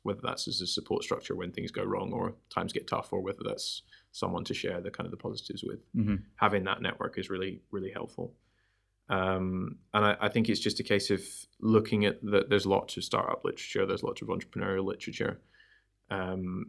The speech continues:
Speaker 1: that's all great, and it's good to have an understanding of some of the theories, but until you actually get out and put that into practice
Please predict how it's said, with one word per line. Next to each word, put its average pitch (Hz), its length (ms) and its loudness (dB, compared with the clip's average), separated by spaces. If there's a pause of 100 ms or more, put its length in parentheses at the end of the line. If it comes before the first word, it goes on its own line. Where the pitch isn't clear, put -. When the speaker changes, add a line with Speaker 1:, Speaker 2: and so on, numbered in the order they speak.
Speaker 1:
that's - 300 2
all 98 220 4
great, 98 440 4
and 95 100 -2
it's - 120 -4
good - 200 0
to 95 80 0
have 92 120 -2
an 92 100 -4
understanding 92 540 -4
of 90 80 -8
some 98 140 -4
of 92 80 -8
the 98 100 -6
theories, 107 460 -2
but 95 200 -2
until 92 260 2
you 98 140 4
actually - 300 -2
get 92 180 -2
out 92 240 -6
and - 100 -8
put - 160 -4
that 95 140 -4
into 92 180 -10
practice - 580 -8